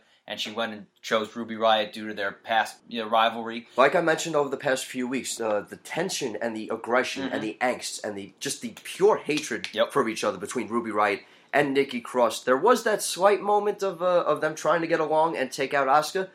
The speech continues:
Speaker 2: That, that did not last very long. Nikki Cross trying to hit a roll-up straight from that. But that, again, that did not seem to matter. Asuka is just a dominant champion.
Speaker 1: Oh,
Speaker 2: It doesn't
Speaker 1: yes.
Speaker 2: matter if it's three. It doesn't matter if it's two. It doesn't matter who you put in front of her.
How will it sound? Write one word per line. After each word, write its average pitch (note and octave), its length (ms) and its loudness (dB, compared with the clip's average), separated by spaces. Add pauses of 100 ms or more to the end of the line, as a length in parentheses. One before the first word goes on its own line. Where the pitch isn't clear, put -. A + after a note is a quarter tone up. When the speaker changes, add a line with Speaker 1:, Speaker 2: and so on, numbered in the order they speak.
(260)
Speaker 2:
That, - 180 2
that C3+ 160 6
did C3+ 100 4
not A#2+ 180 6
last A2+ 220 4
very G#2 200 4
long. G#2 240 0
Nikki B2 180 -4
Cross A#2+ 300 4
trying A2+ 160 0
to G#2+ 60 -6
hit A#2 100 0
a G2+ 40 -4
roll-up G2+ 400 2 (320)
straight A#2 400 -2
from G#2 220 -4
that. A2+ 260 2
But - 180 -4
that, - 180 8
again, B2+ 300 4
that D#3 180 6
did F#3+ 100 4
not E3+ 320 2
seem C#3+ 240 -4
to B2+ 140 -8
matter. C#3 400 2 (240)
Asuka E3 320 6
is B2 160 -4
just - 280 -4
a F#2+ 200 -12
dominant F#2+ 420 -2
champion. F#2+ 500 -6
Speaker 1:
Oh, G#2+ 120 2
Speaker 2:
It G2+ 80 -4
doesn't A#2 180 2
Speaker 1:
yes. G#2+ 60 -6
Speaker 2:
matter G#2 180 2
if F#2+ 140 -8
it's - 160 -8
three. A2+ 420 -2
It G2 80 -6
doesn't G2+ 220 -2
matter G2 240 -2
if - 100 -16
it's F#2 160 -12
two. G#2 400 -6 (220)
It F#2+ 100 -12
doesn't A2+ 220 0
matter A2 240 0
who C3 140 -2
you C#3 120 -4
put C#3+ 180 -2
in B2+ 60 -6
front C3 240 -2
of B2 60 -4
her. C3 180 0